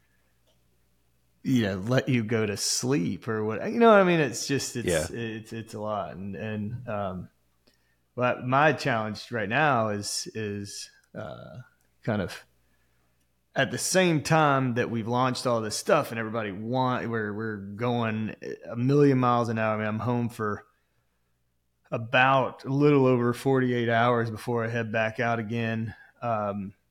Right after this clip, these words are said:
Speaker 1: and I was home for about forty hour, forty-eight hours in between the last ones and, you know, and, and whatever is like, also got all these people that are trying to plan for twenty twenty-four and,
Speaker 2: Mm-hmm.
Speaker 1: and schedule this and, and production runs and, and all that stuff. And it's like,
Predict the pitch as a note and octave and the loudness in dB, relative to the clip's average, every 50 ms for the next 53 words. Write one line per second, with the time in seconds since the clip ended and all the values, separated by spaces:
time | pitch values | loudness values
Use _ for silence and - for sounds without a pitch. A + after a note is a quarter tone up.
0 | _ _ _ _ _ _ _ _ _ _ _ - - - B2+ A#2 A2+ A2 A2 G#2+ | _ _ _ _ _ _ _ _ _ _ _ -12 -6 -4 0 2 2 2 2 0
1 | G#2+ - B2+ A#2 A#2 A2+ - A#2 A2+ A2 G#2+ G#2+ - - B2 A#2+ A#2 A#2 A2+ A2 | -2 -2 -2 -2 -2 -2 -2 -2 -2 -2 -2 -4 -4 -4 -4 -2 -2 -2 -2 -2
2 | G#2+ A2 G#2+ G#2+ A2 - - - - D#3 D3+ C#3 B2 A#2+ A#2 A2+ A2+ A2 G#2+ A2 | -2 -2 -2 -4 -4 -8 -6 0 2 4 4 4 4 4 2 2 2 0 -2 -4
3 | G#2+ A2 - A#2+ A2+ A2 G#2+ A2 A2 A2+ A2+ A2+ A2+ - - G#2+ G#2+ A2 G#2+ G#2+ | -6 -6 -6 -6 -6 -6 -4 -4 -2 -2 -2 -2 -4 -6 -8 -10 -8 -8 -6 -6
4 | G#2 G2+ G#2 G#2 G2+ G2+ F2+ A#2 A2+ G#2+ G2+ G2 G2+ G2+ G2 G2 - G#2+ G#2+ G#2 | -6 -6 -6 -8 -8 -8 -6 -6 -6 -6 -6 -6 -6 -6 -6 -6 -6 -4 -4 -4
5 | G2+ G2+ G#2+ A#2 A#2 A2 G#2+ G#2 G2+ G2+ G#2 G#2 G2 G2 - _ _ _ _ _ | -2 -2 0 0 0 0 0 -2 -4 -4 -6 -8 -8 -8 -10 _ _ _ _ _
6 | _ _ _ _ _ _ _ _ - - C#3+ D#3+ - C3 A#2+ A2 A2+ A2+ A2+ A2+ | _ _ _ _ _ _ _ _ 0 4 4 4 4 2 -2 0 0 0 2 2
7 | A2+ A2+ G#2+ - - C3 A#2+ A2 A2+ A2+ A2 G#2 G2+ G2 - - C3+ A#2 A2+ G#2+ | 2 0 -2 -4 -4 -4 -2 -2 -2 -2 -2 -2 -4 -6 -4 -2 -2 0 0 -2
8 | G2+ F#2+ - - A#2+ A#2 A2+ A2 A2 A2 A2 - - A2 A2 A2 A2 G#2+ G#2+ G2+ | -4 -6 -8 -6 -4 -4 -2 -2 -2 -4 -6 -6 -6 -4 -4 -2 -2 -4 -4 -6
9 | - - - _ _ _ - - C#3 B2+ A#2 A2+ - B2 G#2+ G2+ - - E3+ E3 | -8 -12 -20 _ _ _ -8 -2 -2 0 0 -2 -4 -6 -6 -4 -2 0 0 2
10 | A#2 G2 F#2 - - - - - A#2 A2+ G#2+ G#2+ G#2+ G2+ F#2 E2+ G#2+ A2+ G#2+ G#2 | 2 0 -4 -8 -10 -14 -10 -6 -4 -4 -2 -2 -2 -2 -2 0 0 -2 -2 -2
11 | G2+ G2+ G2 - - C#3+ C3 A#2+ G#2+ A#2 A2+ A2 G#2+ G#2+ A2 A2 G#2 - - A2+ | -4 -6 -8 -6 0 2 2 2 2 0 -2 -2 -2 -2 -2 -2 -4 -4 -6 -8
12 | G#2+ G#2 G2+ G2+ - _ _ _ _ _ _ _ _ - A#2 A2 G#2 G2+ G2+ G2+ | -6 -6 -6 -8 -10 _ _ _ _ _ _ _ _ -10 -8 -6 -6 -6 -6 -6
13 | G#2 G#2 F#2 - - A#2+ A#2 B2 B2+ B2 - B2 B2 A#2 A2 A2 G#2+ A2 A2+ A2 | -6 -6 -8 -8 -4 -2 0 0 0 0 0 -2 -2 -2 -2 -2 0 0 0 0
14 | A2 G#2+ G#2 G#2+ G#2+ G2+ - A2 G#2 G2+ G2 G2 G2 G2 F#2+ F#2+ G#2 G#2+ A2 A2 | 0 0 0 -2 -2 -4 -4 -4 -4 -4 -4 -6 -6 -8 -8 -8 -6 -6 -4 -2
15 | G#2+ G#2+ G#2+ - - - - A#2+ G#2+ - - - G#2+ G#2 F#2+ - - - A2 G#2 | -2 -2 -4 -6 -8 -6 -4 -4 -4 -4 -6 -10 -10 -10 -10 -10 -14 -16 -14 -14
16 | G2+ - | -14 -16